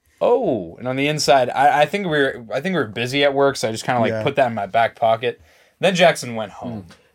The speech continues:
Speaker 3: Jackson comes home, and I was talking, I was like, "Dude,"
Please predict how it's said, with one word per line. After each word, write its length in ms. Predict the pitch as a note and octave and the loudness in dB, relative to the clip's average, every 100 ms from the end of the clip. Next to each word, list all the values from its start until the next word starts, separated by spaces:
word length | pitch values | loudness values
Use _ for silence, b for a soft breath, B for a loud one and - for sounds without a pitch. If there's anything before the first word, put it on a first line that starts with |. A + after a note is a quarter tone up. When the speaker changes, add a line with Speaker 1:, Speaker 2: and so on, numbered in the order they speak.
| - | -6
Speaker 3:
Jackson 400 | E3 F3+ F#3 C#3+ | -4 -2 -4 -6
comes 260 | B2+ A2+ | -6 -6
home, 400 | A#2+ B2 A2 G2 | -4 -2 -2 -6
and 160 | F2 A2 | -8 -6
I 100 | G#2+ | -4
was 200 | G#2+ G#2 | -6 -6
talking, 380 | A#2+ G#2 G#2 F#2 | -4 -4 -6 -12
I 80 | F#2 | -12
was 120 | F#2 | -14
like, 120 | F#2+ - | -16 -8
"Dude," 420 | - E3+ E3+ B2 | 2 6 6 4